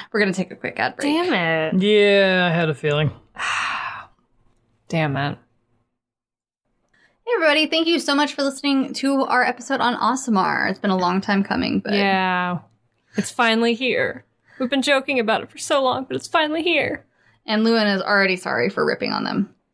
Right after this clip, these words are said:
Speaker 2: Yeah, I, I really am. It's all, like, it's all in good fun. I hope, I hope everybody realizes
Speaker 1: <laughs>
Speaker 2: that.
Speaker 1: I'm
Speaker 2: It's
Speaker 1: just
Speaker 2: all,
Speaker 1: teasing you.
Speaker 2: it's all in good fun.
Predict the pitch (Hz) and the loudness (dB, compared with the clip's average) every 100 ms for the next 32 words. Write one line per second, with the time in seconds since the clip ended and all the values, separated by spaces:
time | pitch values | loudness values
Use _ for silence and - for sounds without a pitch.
0 | _ _ 214 220 214 214 220 233 220 226 | _ _ -2 0 2 0 0 0 0 0
1 | 226 165 156 165 160 156 165 160 _ _ | 0 0 0 0 2 2 2 0 _ _
2 | _ - - 359 302 277 311 330 330 240 | _ -6 2 2 2 2 0 0 0 2
3 | 180 170 120 - 98 104 107 214 240 226 | 2 -2 -4 -4 -2 -2 0 0 0 0
4 | 196 196 175 156 - 147 156 233 240 285 | 0 0 0 -4 -2 -2 0 0 4 4
5 | 262 165 - 104 240 247 339 294 - 240 | 2 -2 -6 0 2 2 2 2 2 0
6 | 208 180 175 180 208 302 330 285 202 - | 0 -2 0 2 4 4 2 2 0 -2
7 | - 90 | -4 -2